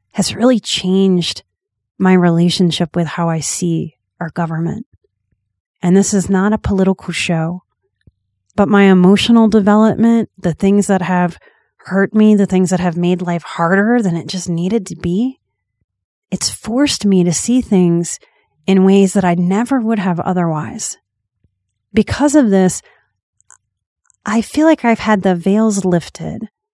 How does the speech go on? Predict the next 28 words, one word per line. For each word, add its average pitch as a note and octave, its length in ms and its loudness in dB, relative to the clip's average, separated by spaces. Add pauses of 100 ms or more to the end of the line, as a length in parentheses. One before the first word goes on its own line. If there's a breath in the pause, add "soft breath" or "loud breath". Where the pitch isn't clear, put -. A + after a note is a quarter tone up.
(200)
that C4 220 -6
I G#3 100 -4
really D4+ 300 2
don't C4+ 260 -2
believe A#3 540 2
that G#3+ 120 -6
the G#3 80 -2
government G#3 440 2
is F#3 180 -2
there G3 180 0
to G3 140 -10
take F#3 300 -4
care F#3+ 320 -4
of G#3+ 120 -2
me. A#3+ 520 -2 (840)
The A3+ 100 -2
government A3 480 2
is G#3 120 2
an G#3+ 120 2
organization G#3 1120 0 (960)
the G3+ 120 -4
government G#3 500 0
takes G#3+ 220 -10
a A3 60 -4
lot G3+ 220 -2
of G3 120 -2
our G3+ 120 -2
money. G#3 480 -2